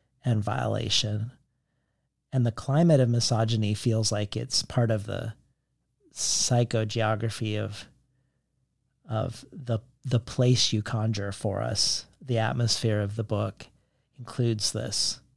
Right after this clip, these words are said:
threat. And these questions of identity as a woman within this atmosphere are also questions around sexual orientation,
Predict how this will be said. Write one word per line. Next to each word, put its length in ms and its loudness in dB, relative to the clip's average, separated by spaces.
threat. 640 -4
And 140 4
these 160 4
questions 480 2
of 100 -2
identity 560 2
as 160 0
a 60 -2
woman 680 0
within 420 2
this 200 2
atmosphere 720 -4
are 140 0
also 340 4
questions 460 2
around 400 0
sexual 800 -2
orientation, 920 4